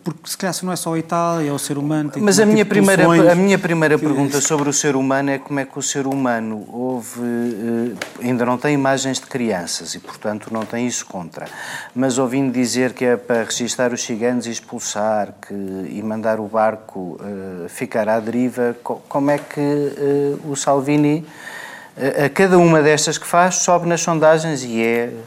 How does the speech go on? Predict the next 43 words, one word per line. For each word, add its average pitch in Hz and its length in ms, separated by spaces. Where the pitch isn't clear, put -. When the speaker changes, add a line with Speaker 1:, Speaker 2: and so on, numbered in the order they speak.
Speaker 2:
eleições 123 540
venham 123 380
o 123 120
próximo 123 460
primeiro-ministro 123 720
de 123 80
Itália? 107 420
Como, 127 300
Speaker 1:
Bem, 127 160
Speaker 2:
como 147 180
é 151 60
que 139 60
Speaker 1:
calma. 135 160
Speaker 2:
se, - 120
como 156 180
é - 20
que 151 120
se - 300
lida 135 260
com 117 140
isto? - 160
Já 151 100
não 151 140
é 151 40
um 156 140
Orbán? 117 300
Speaker 1:
Não 226 180
é, 196 240
mas 143 280
repara, 110 440
eh, 123 220
eu, 151 340
eu, 151 240
o - 20
problema 156 400
é 180 40
que 175 100
nós, 160 120
nós 160 120
temos 185 160
aqui 175 120
um 170 80
problema 123 520